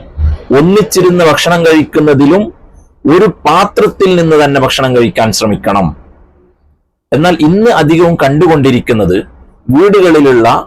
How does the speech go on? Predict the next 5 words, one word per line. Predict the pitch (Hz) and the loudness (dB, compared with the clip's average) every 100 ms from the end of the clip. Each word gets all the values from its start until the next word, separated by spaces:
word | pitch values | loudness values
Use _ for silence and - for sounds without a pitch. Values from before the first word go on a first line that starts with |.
| - | -6
വയസ്സുള്ള | 131 147 - - 185 339 | -2 0 0 0 0 2
ആളുകൾ | 131 - 214 104 82 - - - - - | 0 0 0 0 -2 -8 -20 -20 -12 -2
അല്ലെങ്കിൽ | 143 170 196 220 | 0 2 2 2
വയസ്സുള്ള | 151 139 160 - 180 196 | 2 2 0 0 0 0
പുരുഷന്മാർ | - 151 151 170 160 151 110 | 0 0 0 0 0 0 -2